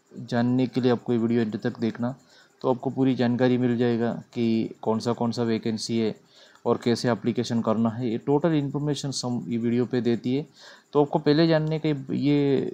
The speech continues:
इन्फॉर्मेशन आपको फ्री में मिल रहा है, इसका कोई चार्जेस लगता नहीं है।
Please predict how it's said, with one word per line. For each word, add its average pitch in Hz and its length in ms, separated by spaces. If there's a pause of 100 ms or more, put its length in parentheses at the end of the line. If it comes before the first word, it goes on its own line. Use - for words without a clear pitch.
(120)
इन्फॉर्मेशन 143 580
आपको 139 240
फ्री 139 260
में 160 100
मिल 139 180
रहा 117 200
है, 160 100 (440)
इसका 135 260
कोई 143 180
चार्जेस 127 480
लगता 120 360
नहीं 135 240
है। 143 200